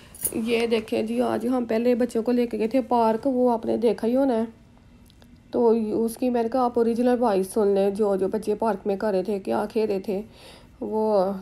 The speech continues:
तो ये इधर ये मरियम चला रही है ये, अम, तो देख लीजिए, ये हमारे खजूरों में पड़ गई सुंडियाँ,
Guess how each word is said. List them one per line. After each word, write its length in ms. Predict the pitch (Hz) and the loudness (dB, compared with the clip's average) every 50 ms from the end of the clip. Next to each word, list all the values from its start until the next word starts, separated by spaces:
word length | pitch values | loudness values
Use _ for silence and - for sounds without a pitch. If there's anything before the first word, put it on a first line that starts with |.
| - - - | -10 -6 -4
तो 120 | 226 208 | -4 -4
ये 440 | 208 202 208 220 208 202 208 202 - - 202 190 185 - - - - - | -2 -4 -4 -2 -2 -2 -2 -4 -8 -10 -12 -12 -12 -16 -20 -18 -12 -8
इधर 320 | - 226 220 196 220 214 | -6 -4 -2 -2 -2 -2
ये 300 | 220 220 214 226 208 214 | -2 -2 -2 -2 0 0
मरियम 340 | 208 220 220 208 214 202 202 | -2 -2 -4 -2 -2 -4 -4
चला 260 | 202 - 247 247 233 | -4 -2 -2 -2 -2
रही 140 | 214 226 220 | -2 -2 -2
है 60 | 240 | -2
ये, 320 | 233 214 208 208 214 208 208 208 - - - - - - - - - - - - - - - - - - - | 0 0 0 0 0 0 -2 -4 -8 -16 -20 -20 -20 -20 -20 -20 -20 -20 -20 -20 -20 -20 -20 -20 -20 -12 -4
अम, 720 | - 208 208 208 214 226 226 226 220 214 208 214 214 214 208 202 - - - | -2 -2 -2 0 -2 -2 -2 -2 -2 -4 -4 -6 -6 -6 -8 -10 -14 -12 -8
तो 220 | 233 208 208 214 | -6 -4 -4 -4
देख 440 | 208 196 190 220 208 202 - - - | -4 -2 -2 0 0 -2 -4 -8 -6
लीजिए, 480 | 220 220 226 220 220 196 220 214 208 208 | -4 -2 -2 -2 -4 -4 -2 -2 -2 -2
ये 260 | 214 208 220 220 214 | -2 0 0 0 0
हमारे 300 | 240 240 233 247 214 185 | 0 0 -2 -2 -2 -2
खजूरों 440 | 185 240 208 226 220 202 202 214 220 | -2 -2 -2 0 0 0 0 0 -2
में 420 | 220 226 226 226 226 226 233 233 - - - - - - - - - | -2 -2 0 0 0 -2 -2 -4 -8 -16 -20 -20 -20 -20 -20 -10 -6
पड़ 180 | 233 226 226 202 | -2 -2 -2 -2
गई 220 | 208 226 220 226 | -2 -2 -2 -2
सुंडियाँ, 680 | 220 - - - 240 233 220 233 220 214 180 175 175 165 | -4 -6 -6 -2 -2 0 0 0 0 0 0 -2 -4 -8